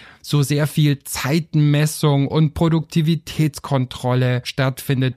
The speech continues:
wenn in einem Unternehmen die Adminkosten schneller wachsen als die Umsätze und alles, was so mit Überwachungskultur, Formalismus,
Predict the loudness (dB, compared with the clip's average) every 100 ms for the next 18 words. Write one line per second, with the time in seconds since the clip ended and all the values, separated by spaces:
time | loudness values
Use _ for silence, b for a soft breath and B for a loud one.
0 | _ 0 2 2 2 0 0 2 2 2
1 | 0 -2 -2 0 2 2 2 0 -2 -2
2 | -2 -2 0 0 2 2 2 0 -2 -2
3 | 0 0 -2 -2 0 0 2 4 4 2
4 | -2 0 -2 -2 -2 2 0 0 -2 -2
5 | -4 -2 2 4 2 0 -2 0 0 0
6 | 0 0 0 0 0 2 4 4 0 -4
7 | 0 2 2 2 0 2 2 2 -2